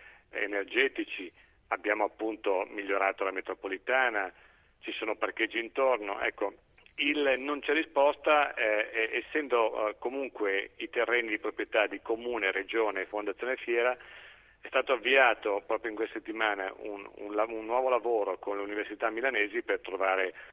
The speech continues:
ipotesi per il futuro di quell'area. Se le devo dire la mia opinione, credo che sia però necessario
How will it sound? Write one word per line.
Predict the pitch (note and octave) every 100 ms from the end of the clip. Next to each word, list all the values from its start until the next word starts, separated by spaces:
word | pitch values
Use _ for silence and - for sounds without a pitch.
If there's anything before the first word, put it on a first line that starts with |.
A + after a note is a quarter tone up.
| _ _ -
ipotesi | C3 - B2+ B2 C#3 A#2 A#2+ B2
per | -
il | G#2+
futuro | - G#2 - G2+
di |
quell'area. | G2+ G2 F#2 F2 F2+ G2+ - - - -
Se | A#2+ A#2+ A#2 A#2
le | A2
devo | G#2+ A2+ A2
dire | A2 A#2+
la | G#2
mia | G2+ A2
opinione, | - A#2 A2 A2+ G2+
credo | G2+ G#2 G2+
che | - G2 F#2+ - _ _ -
sia | A2+
però | A2+ A2+
necessario | A2+ A2 A2+ - G#2+ G#2+